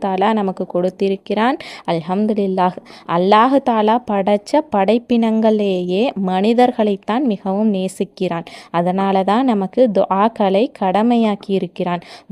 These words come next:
துஆ அப்படின்னா நம்ம அல்லாஹ் தாலாவோடு பேசுவது. இது அல்லாஹ் நமக்கு கொடுத்த அருட்கொடை தான்.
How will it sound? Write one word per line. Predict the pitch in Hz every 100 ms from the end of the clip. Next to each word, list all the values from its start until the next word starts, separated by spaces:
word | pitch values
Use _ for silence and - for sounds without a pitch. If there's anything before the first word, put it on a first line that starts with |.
| 185
துஆ | 202 214 247 254
அப்படின்னா | 196 196 190 180 180 208 269
நம்ம | 190 190 185 190 262 190
அல்லாஹ் | 180 202 233 254 277
தாலாவோடு | 220 202 202 196 185 190 240 247
பேசுவது. | 196 196 - 220 185 170 - _ - - -
இது | 190 196 240
அல்லாஹ் | 240 196 208 233 262
நமக்கு | 277 240 220 202
கொடுத்த | - 208 202 - 285 330
அருட்கொடை | 214 190 214 - 214 196 185
தான். | 175 180